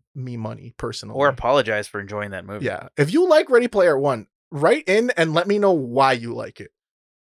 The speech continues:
Speaker 2: Yes, absolutely.
Speaker 1: 'Cause the only,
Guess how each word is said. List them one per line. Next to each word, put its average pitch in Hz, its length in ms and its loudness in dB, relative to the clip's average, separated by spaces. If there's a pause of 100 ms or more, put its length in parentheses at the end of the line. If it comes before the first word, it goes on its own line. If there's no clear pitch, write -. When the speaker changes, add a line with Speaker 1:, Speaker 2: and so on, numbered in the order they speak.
Speaker 2:
Yes, 147 400 -2 (400)
absolutely. 131 480 -6 (140)
Speaker 1:
'Cause 147 400 0 (360)
the 165 160 -6
only, 220 320 0